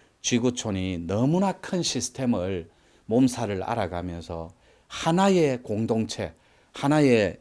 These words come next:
인드라망, 하나의 통신망을 만들기 위해서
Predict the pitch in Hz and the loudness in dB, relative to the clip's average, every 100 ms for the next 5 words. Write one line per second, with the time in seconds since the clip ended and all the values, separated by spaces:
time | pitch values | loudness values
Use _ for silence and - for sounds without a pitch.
0 | - 143 143 131 110 87 80 76 _ _ | 0 4 4 4 2 2 -4 -8 _ _
1 | _ - 127 139 110 - 123 135 135 120 | _ -4 0 2 2 2 -2 0 0 0
2 | 101 85 90 90 92 90 85 82 85 85 | -2 -4 -6 -6 -6 -4 -6 -6 -10 -10